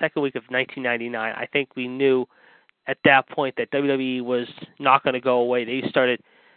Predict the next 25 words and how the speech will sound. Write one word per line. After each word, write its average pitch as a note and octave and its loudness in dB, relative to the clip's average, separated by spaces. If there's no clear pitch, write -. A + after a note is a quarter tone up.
chipping E3+ 4
away D3+ 2
and C3 -4
chipping D3+ 0
away C3+ 2
at - -8
W B2+ -6
C C#3+ -6
W's B2+ -2
lead C3 0
in B2 -4
the B2 -8
Monday B2+ -4
Night A#2 -6
War. A#2 -6
And A2+ -10
finally, C3+ 2
by B2 0
the A#2 -4
time C3+ 0
the A#2+ -8
spring C#3 -2
came C3 -4
of A#2+ -12
ninety-nine B2 0